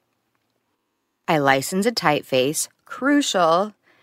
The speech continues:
get two hundred dollars worth of business cards printed, and get a friend to design a deck.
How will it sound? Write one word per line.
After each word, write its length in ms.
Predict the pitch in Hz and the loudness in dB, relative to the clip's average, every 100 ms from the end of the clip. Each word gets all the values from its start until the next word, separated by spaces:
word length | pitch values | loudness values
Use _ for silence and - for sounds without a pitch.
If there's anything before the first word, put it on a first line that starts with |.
| _ _ _ _ | _ _ _ _
get 200 | - 254 | 0 0
two 180 | - 320 | 2 0
hundred 240 | 320 330 | 0 0
dollars 360 | 277 196 196 196 | 2 2 2 -2
worth 160 | 175 170 | -6 -8
of 140 | 127 | -4
business 380 | 147 180 170 - | -2 0 -2 -4
cards 320 | - 127 - | -4 -4 -4
printed, 560 | - 131 123 123 131 156 _ _ _ _ _ _ | -4 -4 -2 -2 -2 -4 _ _ _ _ _ _
and 120 | 180 | -2
get 160 | 170 180 | 4 4
a 80 | 196 | 2
friend 400 | - 160 151 156 | 0 0 0 -2
to 80 | 165 | -6
design 580 | 156 151 131 123 123 - | -4 -2 0 -2 -2 -6
a 80 | 139 | -10
deck. 600 | 131 123 110 127 - | -4 -2 -2 -6 -18